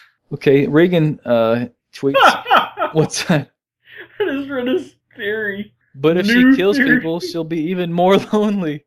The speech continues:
Speaker 2: <laughs> That's the next one I was
Speaker 1: Uh, go ahead. Those. <laughs>
Speaker 2: Regan said, "New theory, C J is attracted to Saul
Speaker 1: No,
Speaker 2: because
Speaker 1: no,
Speaker 2: of
Speaker 1: that,
Speaker 2: Ground
Speaker 1: that's
Speaker 2: Zero."
Speaker 1: Doofus, I'm sorry. Doofus
Speaker 2: Oh, it's
Speaker 1: says the
Speaker 2: Doofus.
Speaker 1: top, the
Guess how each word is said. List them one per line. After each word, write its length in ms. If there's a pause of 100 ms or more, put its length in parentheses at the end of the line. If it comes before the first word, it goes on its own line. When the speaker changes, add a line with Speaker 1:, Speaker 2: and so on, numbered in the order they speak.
Speaker 2:
<laughs> 120
That's 1900
the 100
next 420
one 160
I 120
was 260
Speaker 1:
Uh, 280 (120)
go 120
ahead. 340 (440)
Those. 500 (460)
<laughs> 40 (800)
Speaker 2:
Regan 1120
said, 520
"New 320
theory, 360
C 260
J 260
is 140
attracted 580
to 80
Saul 400
Speaker 1:
No, 120
Speaker 2:
because 100
Speaker 1:
no, 100
Speaker 2:
of 60
Speaker 1:
that, 60
Speaker 2:
Ground 220
Speaker 1:
that's 220
Speaker 2:
Zero." 120
Speaker 1:
Doofus, 440
I'm 100
sorry. 260 (260)
Doofus 380
Speaker 2:
Oh, 80
it's 240
Speaker 1:
says 140
the 120
Speaker 2:
Doofus. 100
Speaker 1:
top, 360
the 160